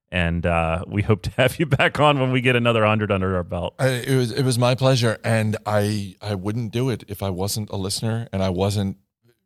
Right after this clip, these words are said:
Speaker 2: uh, a believer in your show. I've recommended it to friends of mine. I've sent episodes of your podcast to friends and family,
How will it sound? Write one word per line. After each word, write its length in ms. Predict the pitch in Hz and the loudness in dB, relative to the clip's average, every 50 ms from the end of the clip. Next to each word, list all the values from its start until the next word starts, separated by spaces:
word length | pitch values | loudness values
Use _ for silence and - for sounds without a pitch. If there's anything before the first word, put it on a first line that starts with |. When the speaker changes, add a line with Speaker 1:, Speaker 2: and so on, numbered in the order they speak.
| _ _ _ _ 107 | _ _ _ _ -10
Speaker 2:
uh, 220 | 107 110 104 104 - | -8 -6 -6 -6 -2
a 80 | - 113 | -2 -2
believer 600 | 95 82 104 101 101 110 123 127 110 98 90 95 | 0 0 -2 0 0 0 0 0 0 -2 -2 -2
in 480 | 87 78 98 95 95 95 95 95 90 - | -2 -2 -2 -2 0 0 -2 -2 -6 -6
your 140 | - 101 98 | -6 -6 -4
show. 360 | 95 - - 117 120 95 76 - | -4 -2 -2 -2 -2 -2 -6 -4
I've 220 | - 98 95 85 92 | -4 -4 -2 -2 0
recommended 640 | 101 104 104 - - 117 104 104 107 110 95 104 | 0 0 0 0 0 -2 -2 -2 -2 -2 -4 -2
it 360 | 98 101 98 92 - - - _ | -2 -2 -4 -6 -10 -20 -18 _
to 360 | - - 101 95 98 95 95 92 | -6 -4 -2 -2 0 -2 -4 -4
friends 260 | - 110 101 104 101 | -4 -4 -4 -4 -2
of 60 | 110 | -2
mine. 180 | 110 113 110 - | -2 -2 -2 0
I've 160 | - 104 101 - | -2 -4 -2 -2
sent 260 | - - 135 120 - _ _ | -2 -2 -2 -4 -6 _ _
episodes 680 | - 107 101 - 123 - - - 135 127 123 117 - - _ - | -4 -4 -4 -2 -4 -2 0 0 0 0 0 -2 -4 -8 _ -2
of 220 | 101 101 98 95 | -2 -2 -2 -2
your 520 | 98 98 101 98 104 107 110 110 113 113 110 _ _ _ _ _ _ _ _ - | -6 -6 -4 -4 -2 -2 -2 -2 -4 -6 -8 _ _ _ _ _ _ _ _ -4
podcast 720 | - 107 110 101 95 - 110 104 101 104 101 - - - _ _ | -2 -2 -2 -2 -4 -4 -2 -2 -2 -2 -4 -6 -8 -10 _ _
to 460 | - - - 101 98 95 95 90 92 _ | -8 -6 -4 -2 -2 -4 -4 -6 -10 _
friends 460 | - - - - 113 107 113 120 113 | -16 -14 -6 -4 -2 -2 -2 -2 -2
and 180 | 117 98 95 90 | -2 -2 -4 -4
family, 520 | - - 98 95 104 117 127 139 147 143 | -6 -6 -6 -4 -4 -4 -4 -6 -8 -10